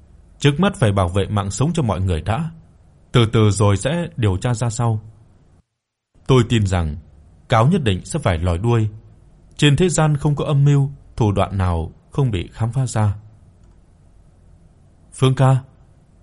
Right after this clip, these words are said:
từ khi nào mà ngươi lại thành ra lợi hại đến vậy?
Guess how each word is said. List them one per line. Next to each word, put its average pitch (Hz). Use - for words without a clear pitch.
từ 123
khi 170
nào 123
mà 113
ngươi 151
lại 101
thành 101
ra 139
lợi 113
hại 104
đến 143
vậy? 98